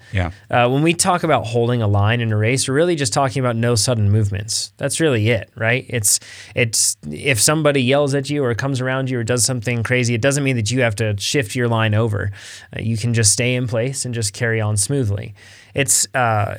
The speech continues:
Speaker 2: it's a common thing that you see, like, uh, a lot of, you know, if you move to try to solve a problem, chances are you're causing another problem when you're riding in a group.
Speaker 1: Yeah.
Speaker 2: Uh, if you stay in place, then more problems can be solved around you.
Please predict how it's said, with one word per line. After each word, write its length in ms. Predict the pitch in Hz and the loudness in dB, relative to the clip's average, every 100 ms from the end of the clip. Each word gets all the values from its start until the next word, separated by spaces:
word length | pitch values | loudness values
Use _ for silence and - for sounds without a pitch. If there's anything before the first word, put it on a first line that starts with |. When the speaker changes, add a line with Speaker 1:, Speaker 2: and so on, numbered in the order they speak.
| - | -6
Speaker 2:
it's 160 | 139 | -4
a 40 | 127 | -2
common 320 | 156 156 135 | 0 0 0
thing 120 | 139 | -2
that 40 | 131 | -2
you 140 | 120 | -2
see, 300 | 117 127 120 | -2 0 0
like, 220 | 113 107 | 2 0
uh, 140 | 110 104 | 0 -2
a 60 | 123 | 0
lot 220 | 131 131 | 2 2
of, 100 | 110 | 0
you 100 | 135 | -2
know, 100 | 120 | 0
if 120 | 113 | 0
you 80 | 135 | 0
move 320 | 131 147 165 - | 0 2 2 0
to 80 | |
try 180 | - 135 | -2 0
to 80 | 120 | 2
solve 300 | - 127 117 | 4 4 0
a 40 | |
problem, 380 | 107 120 117 135 | -2 0 0 -2
chances 380 | 113 120 110 117 | -4 -2 -2 0
are 80 | 107 | 2
you're 100 | 101 | 2
causing 340 | 104 117 113 107 | 2 2 2 2
another 260 | 104 113 | 2 0
problem 400 | 107 123 120 135 | 0 -2 0 -2
when 100 | 120 | -2
you're 120 | 113 | 0
riding 240 | 110 107 110 | 0 2 2
in 80 | 104 | 0
a 80 | |
group. 340 | 104 107 135 - - - | 2 0 -2 -8 -20 -4
Speaker 1:
Yeah. 180 | 104 90 | -2 0
Speaker 2:
Uh, 40 | |
if 160 | 113 107 | 0 2
you 80 | 127 | 2
stay 240 | - 135 | 2 2
in 100 | 120 | 2
place, 400 | 110 127 143 131 | 2 2 2 2
then 240 | 131 120 113 | 0 0 0
more 220 | 123 117 | 0 0
problems 340 | 120 113 113 | 2 0 0
can 140 | - 110 | 0 0
be 80 | |
solved 320 | 101 107 104 104 | 2 2 2 0
around 320 | 98 92 90 | 0 -2 -4
you. 180 | - | -6